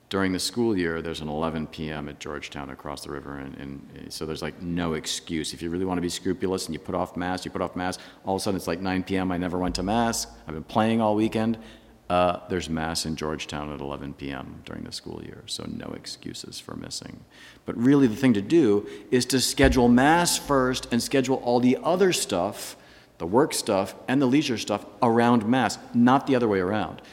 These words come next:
Now, the fact is the church, because the church is our mother and loves us and,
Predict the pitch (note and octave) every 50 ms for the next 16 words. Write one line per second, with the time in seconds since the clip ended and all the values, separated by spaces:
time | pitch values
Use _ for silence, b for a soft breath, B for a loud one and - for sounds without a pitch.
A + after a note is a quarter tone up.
0 | B B B - B2 B2 B2 - D#3+ E3 E3+ E3 C3+ G#2+ F2 G2 F#2+ - - D3+
1 | C3+ A#2+ - - - F#2+ F#2+ F#2 F2 - C3 A#2 A2+ G#2+ G2 F2+ F2+ F2+ G2 F#2
2 | F2+ E2+ E2+ - F2 E2+ F2 F2+ F#2+ F#2+ F2+ F#2+ E2+ E2 - E2+ E2 E2 F2+